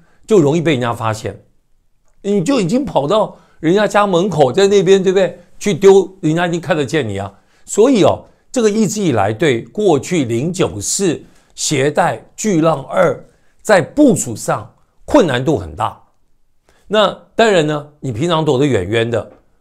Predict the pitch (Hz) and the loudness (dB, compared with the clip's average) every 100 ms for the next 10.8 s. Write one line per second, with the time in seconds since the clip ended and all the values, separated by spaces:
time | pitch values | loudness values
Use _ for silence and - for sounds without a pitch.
0 | _ - 190 185 185 180 117 170 151 170 | _ -4 0 0 2 0 0 -2 0 -2
1 | 104 - 202 131 160 143 123 135 120 127 | -2 4 4 4 0 -2 -4 -6 -4 -4
2 | 117 113 _ 180 170 117 127 151 - - | -4 -8 _ -4 -2 -2 -2 -2 -4 -2
3 | 160 160 - 185 151 107 - _ - 139 | 0 0 0 -2 0 -2 -4 _ 2 6
4 | 180 170 156 151 147 160 123 - 120 143 | 6 4 0 -2 -2 -2 -4 -4 -2 -2
5 | 151 127 87 - _ _ - 202 247 262 | -2 -6 -6 -18 _ _ -4 -2 0 0
6 | 247 208 156 120 113 107 - _ _ 180 | 2 2 0 -2 -4 -4 -8 _ _ -4
7 | 190 135 147 185 120 - _ - 214 254 | -2 -2 2 0 0 -12 _ 2 4 4
8 | 180 156 214 208 214 196 185 185 190 175 | 4 0 0 0 2 2 2 -2 -2 -6
9 | 170 170 - _ - 220 196 190 196 143 | -4 -4 -6 _ -6 0 0 2 0 0
10 | 214 165 120 117 117 139 95 | -2 -2 -2 -6 -2 -2 -4